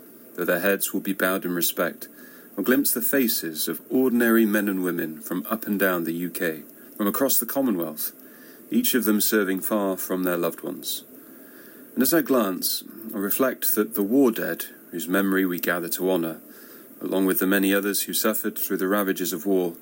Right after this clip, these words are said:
were not so different to us. They too were ordinary men and women. On our ship, we have a book of remembrance. It records the names of forebears who died in the world wars,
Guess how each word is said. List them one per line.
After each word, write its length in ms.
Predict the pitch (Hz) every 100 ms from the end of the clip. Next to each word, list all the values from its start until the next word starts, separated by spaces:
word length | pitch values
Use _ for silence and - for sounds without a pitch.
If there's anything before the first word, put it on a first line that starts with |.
| - - - - -
were 80 | 98
not 240 | 104 98 -
so 220 | - 87
different 500 | 95 87 - 82 76 -
to 220 | - 85 82
us. 340 | - - - - - - - - -
They 160 | - -
too 340 | - 95 95
were 140 | 90 95
ordinary 600 | 110 117 98 87 85 78
men 400 | 87 92 85 85
and 260 | - 92
women. 360 | 95 95 82 - - - - - - - - - - - - - -
On 120 | 131
our 100 | 151
ship, 400 | - 110 98 - - - - -
we 120 | 107
have 100 | 110
a 60 | 104
book 200 | - 113
of 100 | 117
remembrance. 880 | 107 104 101 85 80 76 - - - - - - - - - -
It 80 |
records 420 | 120 120 139 123 -
the 100 | 107
names 360 | 107 107 98
of 60 | 98
forebears 640 | - 117 95 87 82 -
who 80 | 92
died 340 | 95 90 92
in 80 | 87
the 60 | 85
world 260 | 92 90
wars, 600 | 87 90 82 78 - -